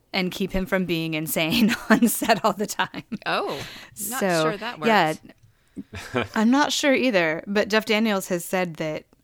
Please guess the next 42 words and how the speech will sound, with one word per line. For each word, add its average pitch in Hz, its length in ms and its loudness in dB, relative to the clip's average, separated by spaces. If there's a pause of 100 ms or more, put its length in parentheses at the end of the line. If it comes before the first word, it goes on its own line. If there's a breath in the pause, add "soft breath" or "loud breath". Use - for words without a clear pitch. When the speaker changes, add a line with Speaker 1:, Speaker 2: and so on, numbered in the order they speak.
(140)
Speaker 1:
um, 160 260 -4
for 185 140 -4
the 180 80 -2
first - 260 -2
week 196 220 -2
of 165 100 -2
filming, 180 360 -2
they 180 160 2
actually 208 340 0
didn't 196 260 -4
film 170 400 -6 (140)
any 185 320 -4
of 175 100 -6
their 160 320 -4
scenes 160 400 -6
together 156 480 -6 (500 soft breath)
because 170 440 -2
they 170 100 0
were 165 120 -2
so 185 220 -2
ready 165 560 -4 (280)
to - 180 -4
just 160 400 -6
fire 160 340 0
Jeff 151 200 -8
Daniels, 135 560 -12 (320 loud breath)
and 180 160 -4
they 170 80 0
didn't 170 180 -6
wanna 170 140 -6
have 165 140 -6
to 170 100 -8
reshoot 175 500 -2
stuff. - 320 -6
So 180 380 2 (220)
<laughs> - 180 -20
they 240 280 8 (280)
were 208 240 0
filming 190 340 -2
all 185 140 2
separate 190 400 -4
scenes, 160 360 -6